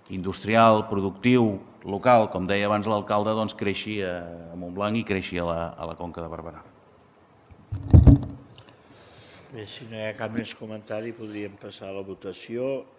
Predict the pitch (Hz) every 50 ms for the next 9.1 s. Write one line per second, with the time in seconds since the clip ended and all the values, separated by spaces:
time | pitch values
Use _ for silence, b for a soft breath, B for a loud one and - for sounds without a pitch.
0 | b b b b b - - 110 98 95 107 110 104 - 110 104 107 117 127 135
1 | 139 143 131 _ _ _ _ _ _ _ _ _ _ _ _ _ _ _ _ _
2 | _ _ _ _ _ b b b b b b b b b b b - 127 98 -
3 | 104 101 104 104 107 104 101 101 - - - 101 101 98 95 95 98 95 95 92
4 | 95 95 92 - - 107 98 95 95 98 98 95 95 101 101 92 - - 98 92
5 | - 101 95 95 104 104 110 113 117 110 110 110 110 98 95 95 95 92 90 90
6 | 92 90 87 85 85 82 80 80 78 78 76 78 78 - - _ _ - 98 92
7 | 80 - 98 98 95 90 87 82 - 95 90 87 87 85 - - 87 85 85 82
8 | - _ _ - _ _ B B B B B B B B B B _ - - 98
9 | 95 85